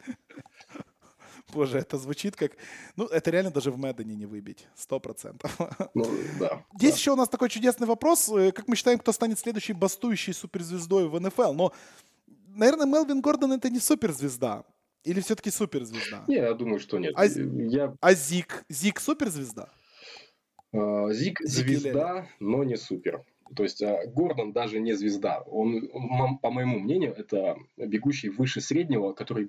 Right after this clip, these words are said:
Speaker 2: близок к статусу звезды, э, но он не звезда. Зик однозначно, да, это сто процентов звезда. Вот суперзвезда — это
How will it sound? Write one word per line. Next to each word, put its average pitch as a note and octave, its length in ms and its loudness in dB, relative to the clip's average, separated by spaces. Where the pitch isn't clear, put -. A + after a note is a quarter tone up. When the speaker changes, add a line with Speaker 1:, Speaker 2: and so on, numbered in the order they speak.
Speaker 2:
близок C#3+ 380 0
к - 60 -16
статусу - 460 -4
звезды, C3 640 0
э, F2+ 340 0
но A#2+ 360 0
он A#2 420 0
не A2 160 2
звезда. G#2 480 0
Зик D3 320 -4
однозначно, G#2+ 720 -4
да, F#2+ 220 -2
это - 320 -8
сто - 200 -4
процентов E2 440 -10
звезда. G2+ 340 0
Вот G2 140 -6
суперзвезда — G2 640 -2
это F2+ 300 -8